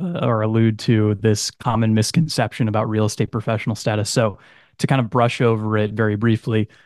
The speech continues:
real estate professional status, the way we achieve this is we have to pass two tests. Number one, we need to pass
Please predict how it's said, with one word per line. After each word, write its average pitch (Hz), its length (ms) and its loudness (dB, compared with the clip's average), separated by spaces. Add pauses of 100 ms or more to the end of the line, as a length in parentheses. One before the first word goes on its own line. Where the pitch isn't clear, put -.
(160)
real 127 180 4
estate 135 240 0
professional 123 480 -2
status, 113 560 0 (240)
the 120 80 0
way 123 200 4
we 120 140 6
achieve 110 460 0
this 104 420 0 (300)
is 110 200 0
we 110 100 -2
have 113 120 0
to 127 80 -4
pass 120 380 -2
two - 260 -6
tests. - 580 -10 (320)
Number 117 300 0
one, 113 400 2 (260)
we 123 100 -2
need 113 100 4
to 113 80 2
pass 113 420 -4